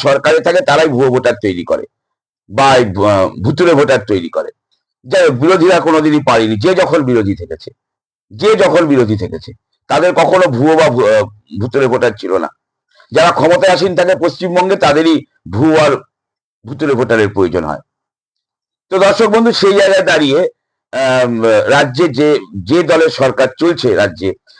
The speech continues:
তারা কিন্তু ইতিমধ্যে নেমে পড়েছে রণে, ইতিমধ্যে রণে নেমে পড়েছে। তারা তাদের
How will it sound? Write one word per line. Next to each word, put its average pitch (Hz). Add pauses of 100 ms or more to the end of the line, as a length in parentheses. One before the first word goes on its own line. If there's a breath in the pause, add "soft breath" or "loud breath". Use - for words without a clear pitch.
(160 soft breath)
তারা 160
কিন্তু 185 (140)
ইতিমধ্যে 185
নেমে 151
পড়েছে 147
রণে, 92 (840)
ইতিমধ্যে 202
রণে 170
নেমে 165
পড়েছে। 170
তারা 143
তাদের 135